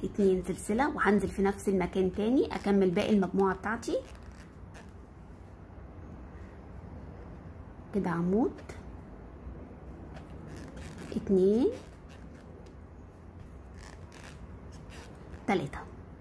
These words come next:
بالشكل دوت. طيب بعد كده اهوت هاخد السلسله والف الخيط على الابره، هيقابلني هنا اهوت في الفراغ ده اللي كنت باخد فيه سلسله في الدور اللي قبله، هدخل جواه كده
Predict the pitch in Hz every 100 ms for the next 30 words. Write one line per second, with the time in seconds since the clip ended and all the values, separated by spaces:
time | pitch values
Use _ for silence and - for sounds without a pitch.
0 | - - - - 196 - 196 202 - -
1 | - - - - - - - 180 165 214
2 | 196 196 175 175 226 320 - 277 226 208
3 | - - 180 - 214 440 - - - -
4 | - 196 202 208 185 214 196 175 214 262
5 | 277 240 - 226 226 214 185 185 208 254
6 | 349 - - - - - - - 233 -
7 | 196 208 208 196 214 208 233 226 202 214
8 | 220 - 214 202 185 175 220 208 202 185
9 | 214 196 175 - 214 254 370 587 - -
10 | - - 240 - 220 196 196 190 220 247
11 | 494